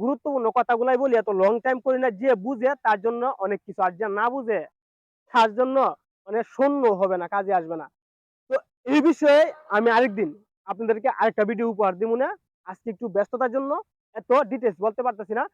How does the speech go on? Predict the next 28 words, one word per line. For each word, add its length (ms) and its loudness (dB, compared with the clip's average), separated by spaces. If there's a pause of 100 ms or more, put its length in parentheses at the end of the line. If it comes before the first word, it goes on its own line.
(380)
সকলে 240 2 (100)
ভালো 180 4
থাকবেন, 280 -4
সুস্থ 160 -6 (100)
থাকবেন 220 0 (360)
এবং 100 0 (120)
সৈয়দ 260 2
রাসেল 340 0
আহমেদ 200 -2 (120)
YouTube 320 -8
চ্যানেলটা 340 -2
সাবস্ক্রাইব 420 -2
করবেন, 200 2 (320)
Facebook 360 -4 (100)
পেজ 160 2 (300)
সৈয়দ 240 0
রাসেল 260 0
আহমেদ 180 -2 (320)
ফলো 220 -2
করে 180 2 (100)
পাশে 260 0
থাকবেন, 260 -2 (520)
শেয়ার 280 4
করে 200 -2
অন্যদেরকে 360 -2
ভিডিওটা 380 -4
দেখার 240 -8
সুযোগ 180 -10